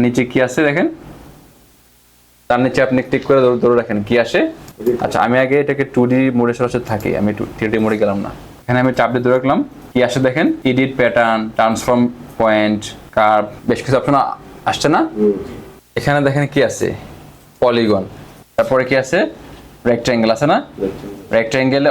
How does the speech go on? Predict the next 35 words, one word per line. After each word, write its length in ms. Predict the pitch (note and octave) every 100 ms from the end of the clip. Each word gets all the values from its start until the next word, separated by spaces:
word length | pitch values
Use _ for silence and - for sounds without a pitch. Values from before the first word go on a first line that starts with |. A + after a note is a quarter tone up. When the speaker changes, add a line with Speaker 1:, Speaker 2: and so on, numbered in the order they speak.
| A#2+
Speaker 1:
অথবা 260 | C3+ C#3+ D#3
শর্টকাট 260 | D3 - C#3 D3
কি 60 |
হচ্ছে, 260 | C#3+ C#3+ F#3+
এস। 440 | C#4 - G#2 -
Speaker 2:
এস। 20 | G2 - - - - - - - _ -
Speaker 1:
আমি 140 | B2 C3 B2 - - -
কিবোর্ড 280 | C3 B2 A#2+
দিয়ে 160 | B2+ C3 B2 - A2
এস 100 | A#2 -
চাপ 120 | B2+ A#2+ C3
দিলাম, 200 | D3 C4 C#4 - -
ক্লিক 180 | B2 A#2+ C3+
করে 220 | D3 F4 - - - - - - -
এখানে 260 | C3 C3+ D#3+ - - - - - - - A#2
ড্র্যাগ 180 | B2 B2
করে 120 | D3 D#3+ D#3+
ছেড়ে 160 | C3+
দিলাম, 200 | A2+ A2 - - -
সে 60 | - A#2
একটা 200 | - G3+ D#4+ - - -
রেক্ট্যাঙ্গেল 360 | A2+ - A#2+ B2
আমাকে 240 | B2 A#2+ G#2
দিল। 100 | G#2+ - - - - -
আমি 120 | A2 A#2+
যদি 120 | B2+ C3
সরাসরি 260 | C3 B2+ B2+
এখানে 180 | B2+ B2+ B2+
গিয়ে 140 | B2+ B2 - - - - -
শুধু 140 | _ B2+ B2
লেফট 160 | B2 -
ক্লিক 160 | C3+ -
করি, 140 | D#3 E4 - - - - - - -
প্রথমে 360 | A#2+ C3 C#3
সে 60 | C#3